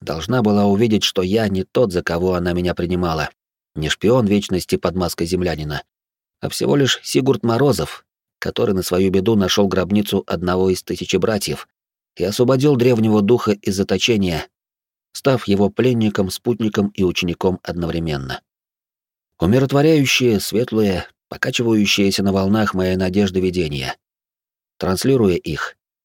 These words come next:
я неожиданно сам ощутил огромное облегчение, как на исповеди, когда сбрасываешь с души груз тёмной тайны.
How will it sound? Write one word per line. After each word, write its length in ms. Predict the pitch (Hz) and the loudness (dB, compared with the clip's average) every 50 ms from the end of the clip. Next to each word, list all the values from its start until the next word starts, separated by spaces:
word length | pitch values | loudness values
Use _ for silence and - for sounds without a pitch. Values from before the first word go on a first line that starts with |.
| _ _ - | _ _ -6
я 180 | - - 104 123 | -4 -2 -2 0
неожиданно 520 | 131 135 135 127 143 139 139 131 131 120 | 0 0 2 2 4 4 4 4 2 2
сам 260 | - - 139 131 113 | 2 0 0 2 2
ощутил 400 | 95 90 - 95 92 - 110 104 | 2 2 0 0 0 2 2 2
огромное 460 | 98 87 92 98 92 92 90 90 90 | 2 2 0 0 0 0 0 -2 -2
облегчение, 640 | 87 87 90 85 - - 87 78 71 67 64 65 - _ _ _ _ _ _ _ _ _ _ - | -2 -4 -4 -4 -4 -4 -4 -4 -4 -6 -10 -10 -12 _ _ _ _ _ _ _ _ _ _ -4
как 200 | - 110 101 - | -2 -2 -2 0
на 120 | 107 107 - _ | 0 -2 0 _
исповеди, 580 | - 127 - - - 76 73 71 - 69 67 - _ _ _ _ _ _ _ _ _ _ _ _ - | -4 -4 -4 -4 -6 -6 -6 -6 -8 -8 -10 -12 _ _ _ _ _ _ _ _ _ _ _ _ -8
когда 300 | - - 101 107 139 131 | -4 0 2 4 4 4
сбрасываешь 680 | 110 98 120 131 127 - - 117 117 113 104 - - | 4 4 4 4 2 2 2 4 4 4 4 2 -2
с 80 | 98 87 | -2 -2
души 360 | 90 101 98 - - 123 107 | 0 0 0 2 2 2 4
груз 280 | 95 104 110 110 - | 4 2 2 0 -2
тёмной 380 | - - 104 98 92 92 95 92 | -4 -2 -2 0 0 0 -4 -4
тайны. 500 | - - 87 80 73 71 64 - - | -4 -4 -4 -4 -4 -6 -8 -10 -14